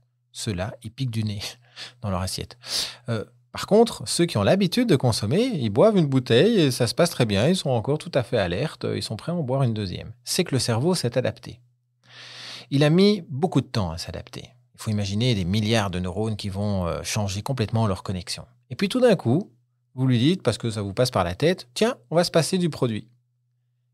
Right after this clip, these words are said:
Et vous retrouvez un cerveau qui, lui, a dû augmenter son seuil d'excitabilité, puisqu'il est face à un produit inhibiteur, un cerveau hyper excité, à qui vous ne donnez plus son inhibiteur, euh,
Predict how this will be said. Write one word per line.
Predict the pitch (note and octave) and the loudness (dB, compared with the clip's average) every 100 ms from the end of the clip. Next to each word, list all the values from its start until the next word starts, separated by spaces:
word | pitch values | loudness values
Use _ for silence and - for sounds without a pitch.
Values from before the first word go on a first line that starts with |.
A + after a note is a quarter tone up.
| - | -2
Et | D#3 | 0
vous | D3+ | 0
retrouvez | - C#3 B2+ A2+ | 0 -2 0 0
un | |
cerveau | G#2 G#2+ F#2 D3+ A3+ - _ | -2 -4 0 2 0 -4 _
qui, | - | -4
lui, | A#2 D#3+ E3 - | 2 2 2 0
a | A2 | -4
dû | G2 A#2 G#2+ - _ _ _ - | -2 0 -2 -6 _ _ _ 2
augmenter | F3+ C#3+ C#3+ C3 D#3+ C#3 | 4 6 4 4 2 0
son | - G#2 | 0 -2
seuil | - C#3+ A2+ | 0 2 0
d'excitabilité, | F2+ G2+ F3 - D3+ A2+ F#2+ F#2+ G2+ - B3 | 0 0 0 0 -2 0 0 -2 -4 -4 -4
puisqu'il | - - F#2+ | -4 -6 -6
est | F#2+ | -6
face | - G#2+ F2 | -4 -4 -4
à | E2+ | -6
un | E2+ | -6
produit | - F#2+ G2 - - | -6 -6 -6 -10 0
inhibiteur, | F#3+ D3 G2+ F2+ - - - - - _ - - - - - _ | 4 4 4 -2 -8 -8 -10 -14 -20 _ -20 -16 -16 -16 -20 _
un | B2+ | -2
cerveau | - A#2+ D3+ | 0 4 4
hyper | D#3 A#3 | 6 4
excité, | D#3 - A2 - G#2+ - _ _ _ _ _ _ - | 2 0 -4 -4 -8 -8 _ _ _ _ _ _ -8
à | |
qui | - G#3 | -2 4
vous | G3+ | 4
ne | D#3 | 6
donnez | D#3+ D#3 | 6 6
plus | E3 F3 | 2 2
son | C3+ | 2
inhibiteur, | B2 B2 A2+ A2+ A#2+ G#2 | 4 2 2 2 2 2
euh, | F#2+ | -2